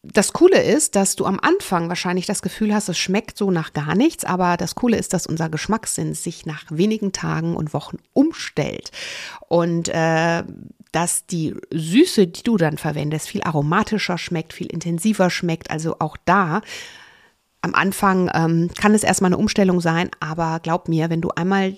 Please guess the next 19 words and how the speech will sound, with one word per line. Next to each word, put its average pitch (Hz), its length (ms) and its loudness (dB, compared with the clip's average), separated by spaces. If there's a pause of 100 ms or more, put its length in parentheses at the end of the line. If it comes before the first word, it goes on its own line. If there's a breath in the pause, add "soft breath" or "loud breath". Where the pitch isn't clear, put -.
(140)
deine 165 360 0
Geschmacksnerven 160 680 -4
umgestellt 196 600 -2
hast, - 360 -8 (280 loud breath)
dann 151 240 -8
wird 190 540 0
dir 170 200 0
jeder 202 380 2
Zucker, 196 540 -2 (180)
den 170 160 -2
du 170 100 -6
jetzt 175 360 -4
isst 214 280 -2
und 165 100 -8
vor - 140 -6
allen 247 200 2
Dingen 196 260 0
dieser, 165 640 -4
ähm, 165 340 -2